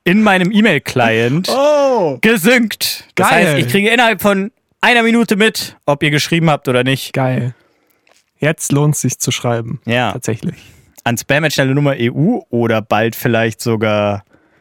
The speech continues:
Speaker 2: Man weiß es nicht.
Speaker 1: an Webmaster. Nee, das gibt's auch schon. Webmaster at schnelle nummer punkt E U.
Speaker 2: Ja.
Speaker 1: Äh, ja,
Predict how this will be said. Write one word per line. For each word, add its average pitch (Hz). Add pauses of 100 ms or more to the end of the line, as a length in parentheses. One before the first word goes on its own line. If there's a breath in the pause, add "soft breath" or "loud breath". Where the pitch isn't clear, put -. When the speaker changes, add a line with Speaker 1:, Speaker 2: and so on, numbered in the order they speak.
Speaker 2:
Man 143
weiß 151
es -
nicht. 117
Speaker 1:
an 104
Webmaster. 95
Nee, 131
das 147
gibt's -
auch -
schon. 95
Webmaster 117
at 95
schnelle 104
nummer 101
punkt 98
E -
U. 92 (220)
Speaker 2:
Ja. 135 (400 loud breath)
Speaker 1:
Äh, 185
ja, 117